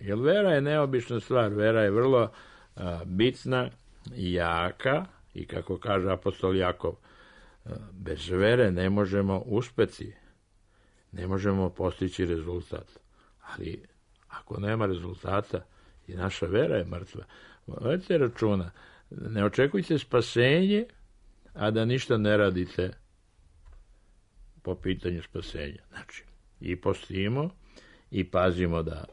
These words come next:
ne uradimo ništa ružno, da ničija majka ne zaplače zbog, e, zakuka,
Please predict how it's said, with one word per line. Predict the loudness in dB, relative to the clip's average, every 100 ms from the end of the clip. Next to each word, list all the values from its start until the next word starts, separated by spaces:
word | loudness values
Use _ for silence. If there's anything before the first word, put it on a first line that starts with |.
| -10
ne | -6 0
uradimo | 4 4 4 0 0
ništa | 0 2 2 6
ružno, | 6 4 2 -2 -4 -14 -20 -20 -12
da | -4 -4 -4 -8 -14 -8 -8 -8 -6
ničija | 0 0 2 2 2 2
majka | 0 0 0 -4 -8 -8 -12 -16 -8
ne | -6 -2
zaplače | 0 0 0 -4 -4 -6
zbog, | -6 -8 -8
e, | -8 -8 -10 -14 -18 -20 -20 -20 -20 -8
zakuka, | -2 -2 -2 -6 -6